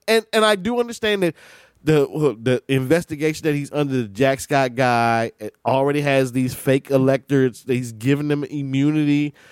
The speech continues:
and they're gonna cop to whatever he's done. But at the end of the day, this, this dude is already a criminal. He's, he's been a criminal for quite some time. It, it, it is a sad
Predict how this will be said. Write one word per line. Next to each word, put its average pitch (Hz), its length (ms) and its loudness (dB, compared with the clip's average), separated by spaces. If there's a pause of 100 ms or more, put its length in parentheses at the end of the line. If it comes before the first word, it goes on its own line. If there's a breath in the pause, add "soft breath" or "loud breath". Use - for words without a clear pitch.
(300 loud breath)
and 117 460 0
they're 135 200 2
gonna 143 440 -4 (320)
cop - 400 -4
to 127 560 0
whatever 123 800 0
he's 135 400 -4
done. 123 420 -2 (840 soft breath)
But 170 160 2
at 208 120 0
the - 140 -20
end 247 160 -2
of 240 60 0
the 170 80 2
day, 175 340 2
this, 190 280 0 (100)
this 220 140 2
dude 277 240 2
is 247 140 0
already 208 600 2
a 139 40 -6
criminal. 139 300 -4
He's, 214 200 -2
he's 240 220 0
been 247 160 -2
a 226 80 -4
criminal 254 420 0
for 156 140 -8
quite 190 560 -2
some 180 180 -6
time. 143 440 -6 (920 soft breath)
It, 175 180 2 (100)
it, 170 240 4 (760)
it 160 140 2
is 156 160 2
a 156 200 2
sad 160 1120 0